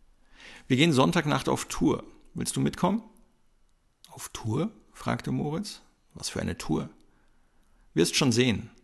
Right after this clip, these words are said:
sagte Seeler mit vielsagendem Grinsen im Gesicht. "Wirst schon sehen. Bis morgen beim Training", verabschiedete er sich. Moritz verließ das Gelände von R B Wien gegen achtzehn Uhr.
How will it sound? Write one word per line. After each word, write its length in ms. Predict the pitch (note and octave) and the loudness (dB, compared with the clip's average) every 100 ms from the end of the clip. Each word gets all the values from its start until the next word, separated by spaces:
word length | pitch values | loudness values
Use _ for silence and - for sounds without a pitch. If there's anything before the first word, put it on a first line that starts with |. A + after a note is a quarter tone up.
| _ | _
sagte 420 | - F2 - G2 | -4 -4 -4 -6
Seeler 400 | F#2+ F2+ F#2 G2 | 0 0 0 0
mit 140 | F#2 | -2
vielsagendem 720 | - - G2+ G2 F2 F2+ F2+ | -4 -4 -4 0 -2 -2 -6
Grinsen 400 | F2+ G2 F2+ F#2 | -6 -6 -4 -4
im 140 | F#2 F#2+ | -4 -4
Gesicht. 580 | F#2+ F#2+ F2+ - - - _ | -4 -4 -4 -6 -10 -16 _
"Wirst 240 | - A#2+ - | -4 -2 0
schon 160 | A#2 | 0
sehen. 320 | G2 G2 F#2 - _ _ _ _ _ _ - | 0 -2 -4 -12 _ _ _ _ _ _ -4
Bis 160 | C3 | 0
morgen 320 | C#3 D#3 B2+ | 4 4 4
beim 140 | F#2+ G2+ | 2 0
Training", 420 | - D3 G#2 - - _ _ _ | 0 0 0 -4 -16 _ _ _
verabschiedete 760 | - - E2+ - - - - | -8 -6 -2 -4 -4 -8 -10
er 100 | - | -10
sich. 320 | - - - - _ _ _ _ _ _ _ _ _ _ _ _ _ _ _ _ _ _ | -10 -10 -14 -16 _ _ _ _ _ _ _ _ _ _ _ _ _ _ _ _ _ _
Moritz 340 | B2+ F3+ F3+ - | 4 6 4 6
verließ 340 | C3 B2 B2+ | 6 6 2
das 180 | - - | -2 0
Gelände 380 | G#2 F#2 G#2+ G2 | 0 2 0 0
von 200 | - F#2+ | -2 0
R 160 | - | -2
B 180 | F2 F2 | -2 -4
Wien 320 | F#2 G2 G#2 | -4 -2 -2
gegen 280 | G#2 F#2 G#2 | -2 -4 -4
achtzehn 480 | - - - A2+ - | -6 -4 -2 -2 -2
Uhr. 220 | G#2 - | -6 -8